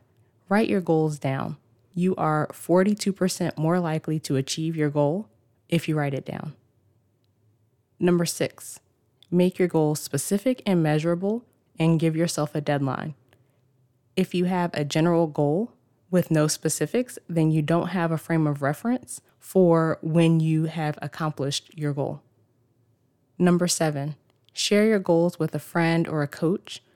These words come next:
someone who will help you to stay accountable. Sharing your goal will motivate you to work harder, and you will ultimately accomplish the goal.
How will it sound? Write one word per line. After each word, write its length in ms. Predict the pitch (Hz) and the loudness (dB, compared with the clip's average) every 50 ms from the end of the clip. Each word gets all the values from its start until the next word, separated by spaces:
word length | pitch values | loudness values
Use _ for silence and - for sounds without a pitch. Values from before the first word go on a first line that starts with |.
| _ _ _ | _ _ _
someone 380 | - - 202 196 202 202 196 | -6 0 4 4 6 6 6
who 80 | 180 185 | 4 4
will 120 | 160 165 | 2 0
help 320 | 160 - 175 170 170 - _ | 0 0 -2 -2 -2 -2 _
you 140 | - 165 165 | -4 -4 -4
to 160 | - - 151 | -4 -4 -6
stay 240 | 143 - - 160 151 | -6 -4 -2 0 0
accountable. 680 | 131 143 - - 151 143 135 131 123 - - - 165 - _ _ _ _ _ _ _ _ _ _ _ _ | 0 -2 -4 -4 -4 -2 -2 -2 -2 -4 -6 -10 -10 -12 _ _ _ _ _ _ _ _ _ _ _ _
Sharing 400 | - - - 190 180 185 185 185 | -8 -2 2 4 4 6 6 6
your 100 | 175 165 | 4 2
goal 320 | 156 - 165 165 165 160 160 | 2 4 4 4 6 4 4
will 140 | 156 151 | 4 2
motivate 420 | 151 156 151 156 160 151 151 135 - | 4 4 4 2 4 4 2 2 2
you 120 | 101 151 | 0 0
to 80 | 143 143 | 0 0
work 240 | 135 135 127 - - | 0 0 -2 -4 -6
harder, 460 | - - 175 180 190 220 247 277 - - _ _ _ _ _ _ _ _ | -2 0 2 2 2 2 0 -4 -6 -10 _ _ _ _ _ _ _ _
and 480 | 180 175 175 175 175 175 175 180 175 - - _ | 4 4 4 4 4 4 4 2 2 0 -4 _
you 140 | - 165 160 | -2 -2 0
will 160 | 156 147 - - | 0 0 0 2
ultimately 840 | 147 151 156 - - 165 147 - 120 151 156 156 151 147 147 - - _ _ | 2 2 2 2 2 2 2 2 0 -2 0 0 0 0 0 -2 -6 _ _
accomplish 680 | 147 147 - - - 147 143 - - 139 139 - - - - | -6 -6 -4 -4 -4 -4 -4 -2 -2 -2 -2 -2 -4 -8 -6
the 120 | 160 156 143 | -6 -4 -4
goal. 260 | - 107 - - | -2 -4 -4 -6